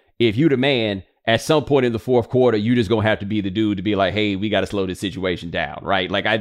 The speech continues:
I understand that this is nitpicking. This is not blaming him for losing the game, but it's kinda like Matt Ryan in that Super Bowl,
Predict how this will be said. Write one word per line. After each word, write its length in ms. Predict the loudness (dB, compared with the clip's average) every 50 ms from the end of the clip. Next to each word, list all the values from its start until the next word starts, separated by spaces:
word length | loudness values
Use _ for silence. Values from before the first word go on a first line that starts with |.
| -2 -2
I 180 | -2 0 -2 0
understand 440 | -2 -2 -2 -2 -2 -2 0 0 0
that 80 | -2 -2
this 140 | -4 -6 -6
is 80 | -6
nitpicking. 460 | -2 0 0 0 0 -2 -2 -2 -2 -4
This 120 | -6 -6
is 60 | -4
not 220 | -2 -2 -2 0 0
blaming 260 | -2 0 0 0 0
him 140 | -2 -2 -2
for 120 | -4 -4
losing 260 | -2 -2 -2 -2 -4 -6
the 80 | -4
game, 300 | -2 0 0 0 0 -2
but 80 | -4 -4
it's 80 | -4
kinda 220 | -2 -2 -2 -2 0
like 160 | 0 -2 0
Matt 180 | 0 -2 -2 0
Ryan 260 | -2 -2 -2 -2 -4 -4
in 80 | -4
that 140 | -6 -6 -6
Super 240 | -6 -6 -8 -6 -6
Bowl, 300 | -8 -8 -8 -8 -10